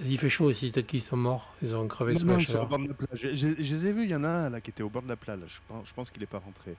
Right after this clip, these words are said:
Speaker 1: Ah oui, il a fait des
Speaker 2: Euh.
Speaker 1: vi-, il a fait des vidéos d'ailleurs avec, euh, avec du massalé.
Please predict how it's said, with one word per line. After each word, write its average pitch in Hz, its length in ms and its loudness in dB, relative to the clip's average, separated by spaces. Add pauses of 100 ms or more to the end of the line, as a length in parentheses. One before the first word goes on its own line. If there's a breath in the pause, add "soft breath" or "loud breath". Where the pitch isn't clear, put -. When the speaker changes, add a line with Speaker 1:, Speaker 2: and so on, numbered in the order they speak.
(140)
Speaker 1:
Ah 127 80 6
oui, 147 120 12
il 135 60 10
a 120 40 6
fait 135 120 2
des 123 140 2
Speaker 2:
Euh. 117 40 2
Speaker 1:
vi-, 135 180 4
il 135 100 8
a 135 60 8
fait 147 120 2
des 123 120 4
vidéos 123 360 4
d'ailleurs 113 260 4
avec, 107 200 2
euh, 101 260 0 (880 soft breath)
avec 131 200 4
du 127 100 4
massalé. 135 480 6